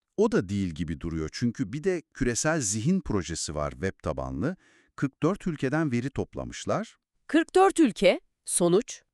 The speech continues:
Speaker 1: Neredeyse istisnasız olarak tüm bu ülkelerde gençler yaşlılara göre daha kötü bir ruh sağlığı profili sergiliyor. Bu artık küresel bir örüntüye işaret ediyor.
Speaker 2: İnanılmaz.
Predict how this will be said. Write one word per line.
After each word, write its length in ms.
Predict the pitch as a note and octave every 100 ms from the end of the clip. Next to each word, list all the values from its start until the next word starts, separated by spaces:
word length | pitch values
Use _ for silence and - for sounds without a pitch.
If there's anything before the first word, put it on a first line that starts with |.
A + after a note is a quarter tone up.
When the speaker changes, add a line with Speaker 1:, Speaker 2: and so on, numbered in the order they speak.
| _
Speaker 1:
Neredeyse 600 | B2 F3 G#3 C#3 B2+ G#3+
istisnasız 880 | - C3 - C3 - C#3+ C#3 - G3+
olarak 440 | G2+ C#2+ B2 G3 _ _ _
tüm 280 | - G3 A#3+
bu 100 | F3
ülkelerde 760 | A#2 E2+ E2 D2 C#2 D2+ D3 - _ -
gençler 580 | E2 D#2 - G#2+ F#3 -
yaşlılara 560 | D#2+ D#2 - D2 D#2 A#2
göre 300 | B2+ D#3+ G2
daha 220 | F#2 F3
kötü 340 | - E3+ D3+
bir 120 | E3
ruh 220 | A#2+ D3+ -
sağlığı 460 | - A2+ G#2 C3+
profili 440 | - G#2+ F2 G2+ F#2
sergiliyor. 640 | - C2+ B1+ - A#1 - _ _ _ _ _
Bu 200 | F#2+ F3+ - _ _
artık 400 | G#2+ B2+ E3+ -
küresel 540 | - A#2+ - G#3+ B3
bir 100 | G#3+ -
örüntüye 520 | C#3 D3 D3+ E3+ E3+
işaret 520 | G2+ - D2+ C#2 -
ediyor. 280 | C2 A#1 G1+ - _ _ -
Speaker 2:
İnanılmaz. 800 | A#3 A3+ A3+ G#3+ G3 E3 -